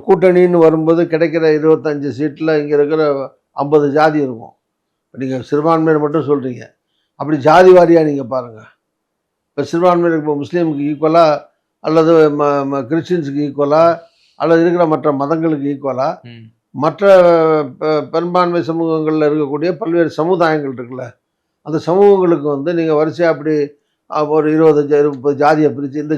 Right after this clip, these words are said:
Speaker 1: ஜாதிக்கு என்னாச்சு, அந்த ஜாதிக்கு என்னாச்சுன்னு கணக்கு பார்த்தீங்கன்னா,
Speaker 2: ம்.
Speaker 1: அப்படி ஜாதி வாரியெல்லாம் பங்கு வைக்க முடியாது, மத வாரியெல்லாம் பங்கு வைக்க முடியாது.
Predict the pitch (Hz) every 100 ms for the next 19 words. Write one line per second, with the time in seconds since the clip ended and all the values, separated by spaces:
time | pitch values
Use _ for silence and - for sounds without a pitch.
0 | 147 151 139 143 147 139 151 143 151 143
1 | 147 151 143 143 143 135 143 135 147 123
2 | 135 117 123 117 139 160 127 120 113 _
3 | _ - 151 151 147 156 170 170 170 170
4 | 165 170 143 151 160 135 143 139 139 135
5 | 160 156 147 151 147 147 143 139 151 139
6 | 120 139 143 123 120 117 117 104